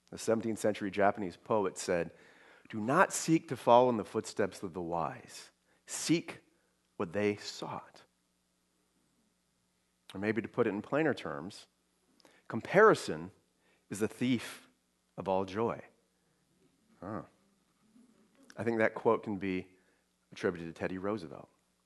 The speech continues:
Comparison is the thief of all joy.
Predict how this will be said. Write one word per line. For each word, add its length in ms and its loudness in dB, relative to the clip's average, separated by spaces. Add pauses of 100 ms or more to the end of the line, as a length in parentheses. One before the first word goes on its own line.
(400)
Comparison 800 -2 (1000)
is 100 -8
the 80 -8
thief 600 -6 (920)
of 120 -16
all 180 -12
joy. 340 -8